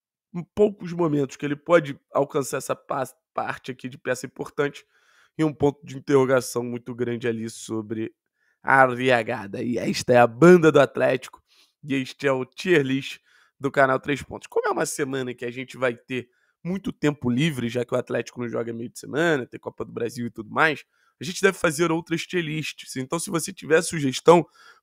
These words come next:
pode deixar aqui embaixo, não precisa ser histórico. Pode ser do elenco mesmo. A gente separa algumas categorias e vai analisando.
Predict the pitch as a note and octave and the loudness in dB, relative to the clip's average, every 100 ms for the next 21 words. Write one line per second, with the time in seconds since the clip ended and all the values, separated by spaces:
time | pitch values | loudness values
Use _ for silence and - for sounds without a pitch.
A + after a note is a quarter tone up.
0 | _ D#3 F3 F3+ E3 F3 - D3 D3 F#3+ | _ 6 6 6 4 2 -4 2 4 4
1 | F#3+ F3 D3+ F#3+ D#3+ D3 D#3 C3+ _ _ | -2 -10 -8 -6 -6 -4 -4 -4 _ _
2 | - - C#3 B2 A#2 _ - - F#4+ G4+ | -10 -4 2 2 0 _ -6 -4 -2 2
3 | F4 E4+ F4 - D#3+ D#3+ B2 A#2 B2 - | 4 4 0 -2 -4 -4 -4 -6 -6 -4
4 | C#3+ C#3+ C#3 B2+ B2+ - C3+ D3 C#3 C#3+ | -2 0 0 -4 -8 -8 -8 -6 -4 -4
5 | D#3 D#3 D#3 D#3 D#3+ F3 C#3+ C3 | 0 4 6 6 4 4 4 4